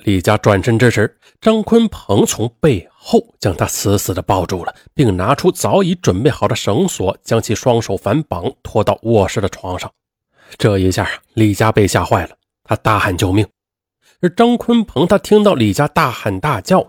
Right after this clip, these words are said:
惊恐不已，他一把掐住他的脖子。李家双脚乱蹬，拼命挣扎，可是最后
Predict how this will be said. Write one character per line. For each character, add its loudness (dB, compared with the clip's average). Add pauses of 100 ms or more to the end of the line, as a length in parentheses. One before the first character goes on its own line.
惊 2
恐 -2
不 2
已， -4 (400)
他 -4
一 0
把 2
掐 0
住 2
他 0
的 2
脖 2
子。 -4 (500)
李 2
家 2
双 2
脚 0
乱 0
蹬， 2 (100)
拼 2
命 4
挣 2
扎， -8 (400)
可 -6
是 -2
最 0
后 0